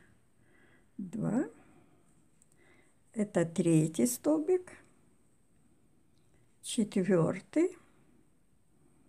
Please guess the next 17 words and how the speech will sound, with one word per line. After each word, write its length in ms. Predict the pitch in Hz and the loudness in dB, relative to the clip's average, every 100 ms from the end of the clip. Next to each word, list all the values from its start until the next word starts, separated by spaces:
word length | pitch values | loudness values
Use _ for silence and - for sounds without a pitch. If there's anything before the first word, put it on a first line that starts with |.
| _ _ _ _ _ _ _ _ | _ _ _ _ _ _ _ _
пятый 720 | - 170 160 156 - 320 392 - _ _ _ _ _ _ _ _ _ _ _ _ _ _ - | -6 -4 -4 -6 0 2 0 -6 _ _ _ _ _ _ _ _ _ _ _ _ _ _ 0
и 120 | 208 | 2
шестой 500 | - 214 - 453 480 | 4 2 2 6 8
мы 160 | 226 175 | 8 6
опять 340 | 175 359 370 | 4 2 4
удваиваем. 840 | 175 156 151 143 156 - - 202 - _ _ _ _ _ _ _ - | 2 4 6 4 2 -2 -4 -6 -12 _ _ _ _ _ _ _ -4
В 220 | 160 175 | -2 0
этом 380 | 208 202 202 185 | 2 4 4 4
ряду 420 | 170 170 196 392 539 | 4 4 4 4 4
этот 340 | 208 190 185 214 | 2 4 4 4
ряд 260 | 302 370 | 2 2
у 20 | 196 | 0
нас 260 | 175 165 | 0 0
увеличился 680 | 165 170 196 - 370 - 202 | 0 0 0 0 -2 -2 0
на 240 | 160 226 | 2 2
четыре 560 | 311 - 190 - 254 294 | 0 -4 -6 -2 0 0
петельки. 800 | 285 196 - 156 156 - - | -4 -10 -6 -4 -4 -6 -12